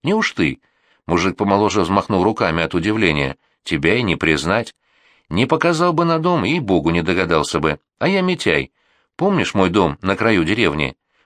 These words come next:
Мальцами в казаки-разбойники вместе играли, когда ты на лето из Питера своего приезжал.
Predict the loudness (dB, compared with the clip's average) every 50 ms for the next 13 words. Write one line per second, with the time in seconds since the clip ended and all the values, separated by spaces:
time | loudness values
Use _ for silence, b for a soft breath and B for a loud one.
0 | _ -2 -2 -2 0 0 0 0 2 2 0 0 0 0 0 0 0 0 2 0
1 | 0 0 0 2 2 2 2 0 -2 -2 -2 0 0 0 0 0 0 0 0 2
2 | 2 0 0 0 -2 -4 -6 _ _ _ _ _ _ -6 -2 -2 0 0 0 0
3 | 0 0 0 0 2 0 0 0 2 0 0 0 -2 -2 -2 -2 0 -2 -2 -2
4 | -2 0 0 0 2 0 0 0 0 0 0 0 0 0 0 -2